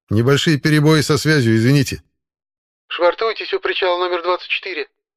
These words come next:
Speaker 2: и даже не думайте покидать корабль. Если хоть одна живая душа выйдет из эсминца, то она будет расстреляна,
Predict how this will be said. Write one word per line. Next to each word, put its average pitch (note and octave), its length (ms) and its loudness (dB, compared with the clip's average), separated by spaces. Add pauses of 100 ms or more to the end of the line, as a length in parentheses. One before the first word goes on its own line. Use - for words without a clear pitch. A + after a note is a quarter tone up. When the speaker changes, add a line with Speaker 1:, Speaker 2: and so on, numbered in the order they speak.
(160)
Speaker 2:
и C#3+ 80 -12
даже F#3 240 0
не G3 120 -6
думайте G#3 340 -2
покидать G3 360 -4
корабль. F#3+ 420 0 (800)
Если F#3+ 320 -8
хоть G#3 240 0
одна G3+ 280 -4
живая F3 300 0
душа F3 280 -2
выйдет G#3 260 -4
из F3 100 -12
эсминца, E3+ 460 -8
то D#3+ 100 -2
она G3 140 0
будет F#3+ 280 -4
расстреляна, F3 640 -4